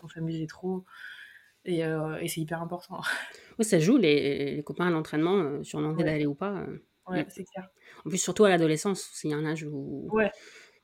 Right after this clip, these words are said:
Speaker 2: on n'est pas forcément bien dans ses baskets et,
Speaker 1: Ouais.
Speaker 2: ouais. Et ton coach, il avait déjà entraîné du haut niveau ou vous avez appris ensemble ?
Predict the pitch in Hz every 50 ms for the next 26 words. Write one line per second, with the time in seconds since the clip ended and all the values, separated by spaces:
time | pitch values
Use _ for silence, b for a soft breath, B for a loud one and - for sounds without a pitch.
0 | _ _ - 147 147 - 165 156 156 160 - 165 160 156 147 160 165 160 151 -
1 | 147 143 143 - - 196 196 196 - 156 147 - - - 160 - 190 190 185 -
2 | - 143 - - _ _ _ _ - b b b b b b b b b b _
3 | - 185 - 196 185 180 - 285 277 - 196 190 175 175 180 185 180 190 196 190
4 | 180 - 180 190 196 190 180 185 180 180 180 175 180 214 262 320 294 214 160 156
5 | 151 156 156 151 160 151 156 143 151 - - 170 156 143 143 - - 147 139